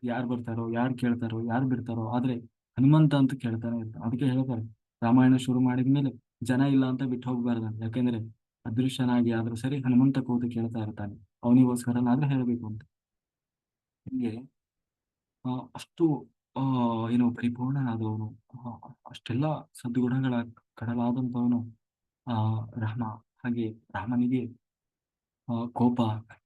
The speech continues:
ಅಂದ್ರೆ ಒಂದು ವೇಳೆ ರಾಮನಿಗೆ ಕೋಪನೇ ಬರಲ್ಲ ಅಂತ, ಆದ್ರೆ ಕೋಪ ಬಂದ್ರೂ ಕೂಡ, ಆ, ಒಂದ್ ವೇಳೆ ಅಪ್ಪಿತಪ್ಪಿ ಕೋಪ ಬಂತು ರಾಮನಿಗೆ ಅಂತಂದ್ರೆ ಆ ಕೋಪವೂ ಕೂಡ ವ್ಯರ್ಥ ಆಗೋಲ್ಲ ಅಂತ. ಯಾಕಂದ್ರೆ ನಾವ್ ಇವತ್ತು ದಿನಕ್ಕೆ ಎಷ್ಟೋ ಸಾರಿ ಸಿಟ್ಟು ಮಾಡ್ಕೊಂತ ಇರ್ತೀವಿ, ಆ ಸಿಟ್ಟಿಗೂ ಬೆಲೆ ಇರಲ್ಲ,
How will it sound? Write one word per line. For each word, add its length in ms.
ಅಂದ್ರೆ 180
ಒಂದು 200
ವೇಳೆ 220
ರಾಮನಿಗೆ 440
ಕೋಪನೇ 320
ಬರಲ್ಲ 280
ಅಂತ, 160
ಆದ್ರೆ 460
ಕೋಪ 260
ಬಂದ್ರೂ 340
ಕೂಡ, 200
ಆ, 40
ಒಂದ್ 300
ವೇಳೆ 140
ಅಪ್ಪಿತಪ್ಪಿ 520
ಕೋಪ 300
ಬಂತು 220
ರಾಮನಿಗೆ 360
ಅಂತಂದ್ರೆ 360
ಆ 120
ಕೋಪವೂ 440
ಕೂಡ 200
ವ್ಯರ್ಥ 340
ಆಗೋಲ್ಲ 320
ಅಂತ. 140
ಯಾಕಂದ್ರೆ 800
ನಾವ್ 240
ಇವತ್ತು 360
ದಿನಕ್ಕೆ 260
ಎಷ್ಟೋ 260
ಸಾರಿ 240
ಸಿಟ್ಟು 260
ಮಾಡ್ಕೊಂತ 340
ಇರ್ತೀವಿ, 300
ಆ 100
ಸಿಟ್ಟಿಗೂ 440
ಬೆಲೆ 240
ಇರಲ್ಲ, 240